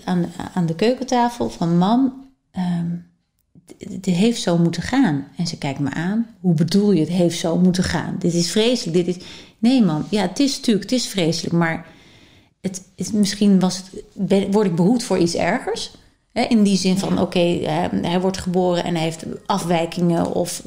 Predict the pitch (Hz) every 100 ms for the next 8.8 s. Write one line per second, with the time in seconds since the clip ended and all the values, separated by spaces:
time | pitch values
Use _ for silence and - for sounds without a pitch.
0 | - - - 180 180 196 196 - 190 190
1 | 185 175 175 175 175 175 - - - _
2 | - 175 175 165 180 175 175 - 185 175
3 | 202 - 190 185 180 - 190 190 226 226
4 | 196 190 208 240 240 - 226 233 240 220
5 | 202 226 285 - - - - - - -
6 | - _ _ _ _ - - 202 196 190
7 | 190 190 196 190 190 180 151 175 175 277
8 | - 277 277 330 - - 220 214